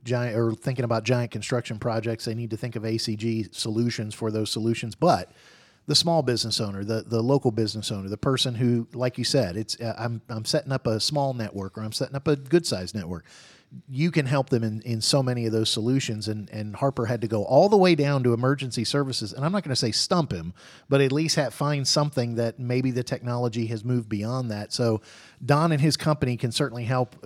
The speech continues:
provide any of the solutions around all the things we talked about.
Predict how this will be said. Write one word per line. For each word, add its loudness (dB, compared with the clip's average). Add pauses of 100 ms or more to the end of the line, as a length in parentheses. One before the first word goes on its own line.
(140)
provide -2
any 2
of 2
the 0
solutions 0
around -2
all 0
the -2
things -4
we -4
talked -6
about. -2